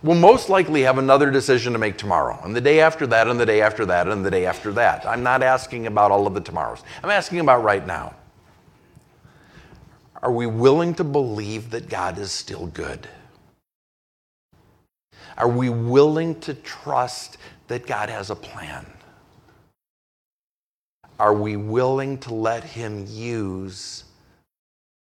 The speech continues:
pain to accomplish his plan?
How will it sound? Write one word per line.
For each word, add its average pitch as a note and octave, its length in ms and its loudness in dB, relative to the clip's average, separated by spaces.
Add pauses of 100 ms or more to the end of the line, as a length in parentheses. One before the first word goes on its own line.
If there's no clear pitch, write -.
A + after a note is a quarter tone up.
(420)
pain D#2 600 -12 (1900)
to A2+ 100 -8
accomplish A#2+ 640 -12
his C#2 180 -16
plan? - 560 -20